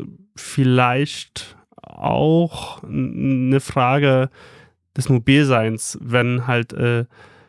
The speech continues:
ein Shepard da, äh, durch die Gegend reist. So geht's mir auch ganz,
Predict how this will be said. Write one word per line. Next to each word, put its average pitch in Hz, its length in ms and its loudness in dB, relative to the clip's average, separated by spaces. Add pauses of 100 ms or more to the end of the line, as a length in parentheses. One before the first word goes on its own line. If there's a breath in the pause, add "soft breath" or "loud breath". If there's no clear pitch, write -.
(220 soft breath)
ein 123 340 0
Shepard 135 440 -2
da, 120 640 0
äh, 135 40 -4
durch 123 200 -2
die - 100 -8
Gegend 156 340 2
reist. 135 340 2
So 143 80 2
geht's 143 220 2
mir 147 160 4
auch 151 140 0
ganz, 160 220 0